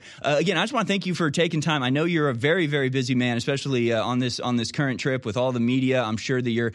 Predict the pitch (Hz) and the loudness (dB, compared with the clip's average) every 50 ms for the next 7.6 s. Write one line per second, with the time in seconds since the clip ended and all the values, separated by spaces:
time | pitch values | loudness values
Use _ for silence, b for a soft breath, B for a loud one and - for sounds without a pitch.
0 | B B B B B 113 117 110 113 135 131 127 120 131 123 123 131 131 120 110 | B B B B B -2 0 0 0 0 0 0 0 0 0 0 0 0 0 0
1 | - 131 123 131 139 143 139 156 127 117 - 139 135 127 127 131 - 135 120 110 | 0 0 0 2 0 0 0 0 -2 0 0 0 0 0 -2 -2 -2 -2 -4 -2
2 | - 147 135 127 127 123 127 131 - 135 120 110 - - - 127 120 113 113 139 | 0 0 0 0 0 0 -2 0 0 0 -2 -2 -4 -4 -4 -2 0 0 0 0
3 | 135 151 131 123 127 123 117 - 131 127 127 - 127 127 123 123 120 127 135 131 | 0 0 0 0 0 -2 0 0 0 -2 0 0 -2 0 0 0 0 0 0 0
4 | 147 131 170 175 170 170 - 180 151 135 B B B B B B B - 151 147 | 2 2 2 2 2 0 2 2 0 0 B B B B B B B -2 -2 -2
5 | 131 - 175 156 151 143 143 143 160 196 190 - 170 165 165 170 165 160 143 147 | 0 0 -2 0 0 0 0 2 2 0 -2 -2 0 0 0 2 0 0 0 0
6 | 175 180 180 170 165 165 160 151 - - 131 135 139 139 139 131 113 110 101 131 | 0 0 2 2 2 2 2 0 0 0 0 2 4 4 2 2 0 -2 -2 0
7 | 131 127 127 127 - - 127 123 117 123 123 - | 0 0 0 -2 -4 -2 -2 0 2 0 0 -2